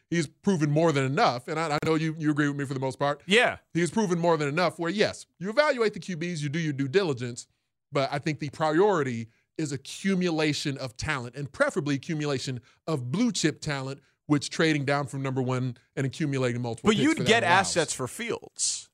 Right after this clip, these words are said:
Speaker 2: That's what makes it interesting. It's not like you would just keep
Speaker 1: Sure.
Speaker 2: Fields. You, you'd
Speaker 1: But it's like, it's like driving a new car off the lot. Like, it's not a new car anymore when you drive it off, drive it off the lot. You'd get, you'd certainly get something for Fields. You wouldn't get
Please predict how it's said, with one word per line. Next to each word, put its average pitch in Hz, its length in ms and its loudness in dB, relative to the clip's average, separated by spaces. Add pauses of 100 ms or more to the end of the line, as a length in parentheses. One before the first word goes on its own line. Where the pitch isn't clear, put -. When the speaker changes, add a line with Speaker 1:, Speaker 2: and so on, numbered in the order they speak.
(140)
Speaker 2:
That's 226 200 4
what 190 120 -2
makes 190 180 0
it 185 80 2
interesting. 101 340 -6
It's 127 120 -6
not 214 160 4
like 180 100 0
you 170 80 -2
would 165 140 -2
just 139 200 0
keep 196 220 2
Speaker 1:
Sure. 381 160 0
Speaker 2:
Fields. 139 340 4
You, 220 200 0
you'd 190 340 -2
Speaker 1:
But 392 120 0
it's 381 120 2
like, 311 240 2
it's 285 160 -2
like 240 180 2
driving 175 360 0
a 156 40 -2
new 156 140 -2
car 139 300 0
off - 120 -10
the 113 80 -12
lot. 107 320 -6
Like, 135 160 -6
it's 170 140 -4
not 233 180 2
a 175 60 0
new 175 220 -2
car 175 280 2
anymore 135 300 -2
when 127 140 -4
you 123 60 -4
drive 123 240 -2
it 113 40 -6
off, 113 180 -6
drive 120 220 -2
it 101 80 -10
off 95 120 -10
the 127 80 -12
lot. - 180 -12
You'd 240 160 -2
get, 302 260 0
you'd 214 180 -2
certainly 233 300 2
get 151 160 0
something 127 300 -4
for - 80 -18
Fields. 131 320 -4
You 185 80 0
wouldn't 151 240 -2
get 151 260 2